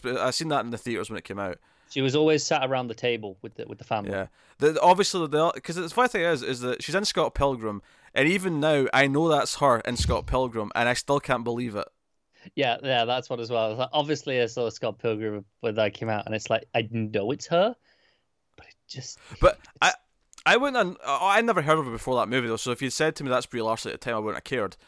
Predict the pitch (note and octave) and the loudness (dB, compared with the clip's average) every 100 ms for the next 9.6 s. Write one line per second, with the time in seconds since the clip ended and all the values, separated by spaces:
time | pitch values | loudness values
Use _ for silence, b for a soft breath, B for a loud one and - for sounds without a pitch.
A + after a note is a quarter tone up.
0 | b A#2 A2+ G#2+ G#2+ B2 A#2+ A#2 A#2 A2 | b -6 -4 -6 -6 -6 -4 -2 -2 -4
1 | - B B - B2+ C3+ D3+ G#3 D3+ B2+ | -8 B B 0 0 4 6 6 6 2
2 | - C3 C3+ C3 B2 A#2+ A#2 A2+ B2 A#2+ | 2 2 2 0 0 0 0 2 4 4
3 | G#2+ A2 A2+ G2+ - - _ - C#4+ A#3+ | 4 -2 -2 -4 -8 -20 _ -4 0 2
4 | A2+ A2 B2+ G#2 A#2 A2+ A#2+ A2+ C3+ C3+ | 0 -4 -4 -2 0 -2 -2 0 2 2
5 | B2 - A2+ A2+ G#2+ G#2+ G#2+ G2+ - - | 0 -2 -2 0 0 2 0 -4 -10 -10
6 | A2 - B2 A#2+ - A#2+ A2+ - F#2+ - | -10 -6 -2 -2 -2 -6 -6 -6 -6 -4
7 | C3 C3 C3 - b b _ B2 - A#2+ | -2 0 -2 -4 b b _ -8 0 0
8 | D3+ - C#4+ A3 A3+ D#3 C4 E4 D#4 A#2+ | 0 -4 0 4 4 6 4 2 0 -2
9 | D3+ C4 - C#4+ D#3+ G#2 | 0 0 0 0 0 -2